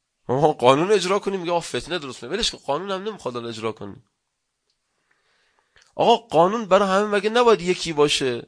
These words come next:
چرا؟ باید برای همه یکی باشه. خب اون فلانی برای چی بچه‌هاش تابعیت دارن؟ خود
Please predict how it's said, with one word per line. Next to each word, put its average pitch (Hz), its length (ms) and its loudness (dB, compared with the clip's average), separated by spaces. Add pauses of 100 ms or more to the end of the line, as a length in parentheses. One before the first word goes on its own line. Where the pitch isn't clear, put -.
(140)
چرا؟ 139 540 0 (220)
باید 113 140 -2
برای 120 160 2
همه 131 140 -2
یکی 135 160 -8
باشه. 113 340 -12 (840)
خب - 120 -4
اون 175 100 0
فلانی 170 520 0
برای 208 200 4
چی 190 280 -6 (220)
بچه‌هاش 147 520 2
تابعیت 139 640 0
دارن؟ 165 280 0
خود 175 320 -4